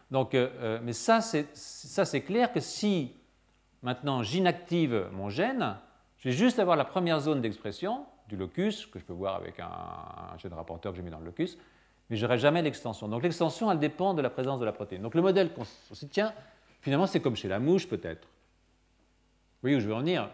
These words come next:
Au fond, ça m'arrangerait vraiment que bicoïde active la transcription de bicoïde de noyau en noyau. Hein, ça, ça, c'est ça qui m'arrangerait. C'est pas le cas. Euh, euh, je vais revenir, c'est pas le cas. Mais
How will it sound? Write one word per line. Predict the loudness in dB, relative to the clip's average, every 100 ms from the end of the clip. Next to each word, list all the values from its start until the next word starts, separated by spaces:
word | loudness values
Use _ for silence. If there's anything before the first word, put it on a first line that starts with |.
| -14 _
Au | -2
fond, | 2
ça | 4
m'arrangerait | 4 2 2 0
vraiment | 0 2 4 4 2 0
que | 0
bicoïde | 0 2 4 4 4 0 -2 -2
active | -4 -2 2 2 2 -2
la | -2 -2 -4 -8
transcription | -4 0 0 0 0
de | 2
bicoïde | 2 4 6 6 2 0
de | 0
noyau | 4 6 8
en | 8
noyau. | 8 6 4 -2 -10 _ -12
Hein, | -6
ça, | 0 0
ça, | 2
c'est | -2 -4 -6 -4
ça | -2 0
qui | -2
m'arrangerait. | -4 -6 -12 -14 -18 _ _ _ _ -20 -20 _ _ _ _ _ _ _ _ _ -12
C'est | -6
pas | -2
le | -2
cas. | -4 -12 -14 _ _ _ _ -18
Euh, | -16 -14
euh, | -14 -12
je | -10
vais |
revenir, | -6 -4 -4
c'est | -6 -8
pas |
le | -8
cas. | -8
Mais | -8